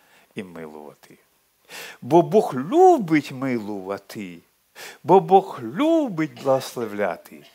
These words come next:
Но Богу дуже подобається, коли це ми підмічаємо. І коли ми говоримо: «Дякую, Боже». Якщо ви, наприклад, захочете людині занести, е, ну, я не знаю, ну, давайте придумаємо,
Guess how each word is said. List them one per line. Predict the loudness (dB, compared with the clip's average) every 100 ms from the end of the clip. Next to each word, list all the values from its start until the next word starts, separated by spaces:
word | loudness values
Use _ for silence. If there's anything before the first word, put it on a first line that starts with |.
| _ _ _ -20 -20 -20 _
Но | -12
Богу | -8 -8 -8
дуже | -10 -8 -8
подобається, | -8 -4 -2 -2 -4 -6 -10 -10 _ _ _ _ -20 -20 -12
коли | -10 -8
це | -8
ми | -8
підмічаємо. | -10 -16 -16 -20 -14 -12 -14 -16 -20 _ _ _ _ _ _ _ _ _ -18 -16 -12
І | -10
коли | -6 -4 -4
ми | -6
говоримо: | -10 -8 -4 -2 -4 -10 -18
«Дякую, | -14 -10 -10 -14 -20 -20
Боже». | -16 -14 -14 -18 -20 -20 _ _ -20 -14
Якщо | -10 -8 -6
ви, | -2
наприклад, | -2 -2 -2 -2
захочете | -4 -6 -6 -6 -6
людині | -8 -8 -6
занести, | -4 -2 -2 -4 -6 -6 -6 _ _ _ -20 -20 -20 -2
е, | 2 4 2 0 0
ну, |
я | 0 0
не | -4
знаю, | -8 -10 -10 -12
ну, | -6
давайте | -4 -4 -6
придумаємо, | -8 -8 -8 -10 -14